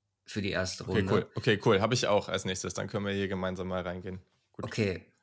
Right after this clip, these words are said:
Speaker 1: Und wenn wir wirklich bold sein wollen, dann kannst du halt in die eine Richtung gehen und sagst,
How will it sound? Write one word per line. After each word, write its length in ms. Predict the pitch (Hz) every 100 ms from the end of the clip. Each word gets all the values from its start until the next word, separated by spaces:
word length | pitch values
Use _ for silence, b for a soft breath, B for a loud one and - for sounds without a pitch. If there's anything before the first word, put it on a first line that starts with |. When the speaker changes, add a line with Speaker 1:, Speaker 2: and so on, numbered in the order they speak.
| _ _ _
Speaker 1:
Und 400 | - 131 127 - - -
wenn 180 | 127 175
wir 220 | 180 135
wirklich 520 | 185 226 240 226 -
bold 320 | 143 156 185
sein 220 | - 139 131
wollen, 140 | 147
dann 120 | 120
kannst 240 | 120 143 143
du 40 |
halt 120 | 127
in 100 | 117
die 160 | 110 -
eine 300 | 127 175 175
Richtung 360 | 175 - 160
gehen 340 | 170 180 214 202
und 180 | 120 117
sagst, 560 | 127 127 - - -